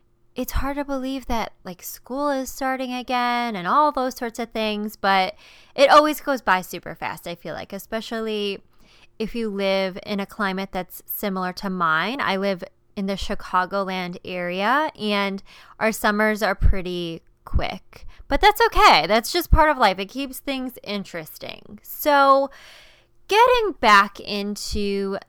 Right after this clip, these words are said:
the, the topic of today, I,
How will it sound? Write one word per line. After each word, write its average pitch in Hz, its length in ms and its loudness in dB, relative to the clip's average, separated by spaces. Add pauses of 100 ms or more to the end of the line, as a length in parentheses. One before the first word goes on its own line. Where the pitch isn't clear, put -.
the, 196 560 -4 (600)
the 202 100 -8
topic - 600 -4
of - 220 -16
today, 151 560 -8 (340)
I, 226 140 -2